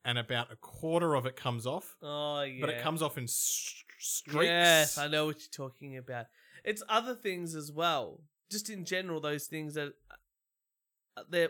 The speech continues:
Speaker 2: on too, like, they stick to the edges far too tightly.
Speaker 1: Yeah, yeah.
Speaker 2: And you pull it back and suddenly it's, like, half ripped one way. It's like trying to take off a barcode
Speaker 1: Uh-huh.
Speaker 2: off a, off a present.
Speaker 1: Yeah.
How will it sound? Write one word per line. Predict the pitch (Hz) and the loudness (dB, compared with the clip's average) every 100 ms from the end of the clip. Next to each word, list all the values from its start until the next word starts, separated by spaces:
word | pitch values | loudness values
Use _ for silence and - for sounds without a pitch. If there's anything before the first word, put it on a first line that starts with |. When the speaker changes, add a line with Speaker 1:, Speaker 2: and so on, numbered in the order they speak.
| - | 2
Speaker 2:
on | 175 196 190 170 - | 4 4 2 -6 -8
too, | - 196 196 185 175 _ _ _ _ _ _ _ _ - | -6 -4 -4 -6 -8 _ _ _ _ _ _ _ _ -2
like, | 196 | 0
they | 208 185 | 2 2
stick | - 247 247 - | 2 -2 -4 -4
to | |
the | 220 180 - | -4 -2 0
edges | 202 175 151 - - | 0 0 -6 -8 0
far | 175 175 175 | 2 4 0
too | - 180 | -2 -2
tightly. | 156 156 147 - 110 - | -2 0 0 0 -8 0
Speaker 1:
Yeah, | 131 117 104 _ - | 2 2 -2 _ -2
yeah. | 123 101 - | 0 0 -4
Speaker 2:
And | 170 | -4
you | |
pull | 175 208 196 | -2 -2 -2
it | 175 | 0
back | 185 180 | 0 0
and | 175 170 | -6 -2
suddenly | 185 185 175 | -2 -2 -4
it's, | 160 | -6
like, | 156 - - | -8 -6 0
half | 160 151 | 0 0
ripped | 143 156 156 - | -2 -4 -4 -8
one | 151 151 156 | -4 -2 0
way. | 151 151 - | 0 0 -4
It's | 196 214 | 0 4
like | 302 294 | 4 2
trying | 247 226 | -4 -6
to | |
take | 208 208 202 | -2 -2 -2
off | 185 | -4
a | 151 | -4
barcode | 143 143 143 175 - 185 214 294 - _ | 0 2 4 4 4 4 4 2 -8 _
Speaker 1:
Uh-huh. | 127 117 | -4 -2
Speaker 2:
off | 170 | 0
a, | 151 - - | -2 -6 -10
off | 151 | -8
a | 139 | -10
present. | - 165 170 254 294 - - | -2 0 0 -2 -8 -14 -16
Speaker 1:
Yeah. | 107 | -16